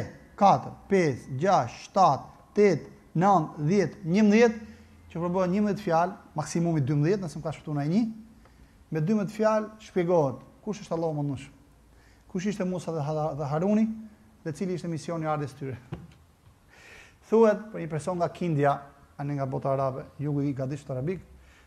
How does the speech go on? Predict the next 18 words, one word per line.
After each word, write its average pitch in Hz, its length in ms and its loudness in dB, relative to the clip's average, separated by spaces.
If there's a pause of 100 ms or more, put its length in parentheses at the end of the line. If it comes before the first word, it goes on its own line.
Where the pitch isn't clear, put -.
(160)
tha, 160 140 -4
"Unë, 156 140 -2
tha, 175 80 -2
do 160 100 -2
ngujohem 165 480 0
gjashtë 165 320 -6
muaj, 208 220 -4 (300)
gjashtë 175 240 -4
muaj, 170 160 -8 (580)
për 165 100 -6
të - 80 -12
sjellë 190 180 -2
diçka 185 320 -2
si 180 120 -10
puna 165 240 -8
e 147 40 -8
këtij 151 140 -14
Kurani. 127 280 -10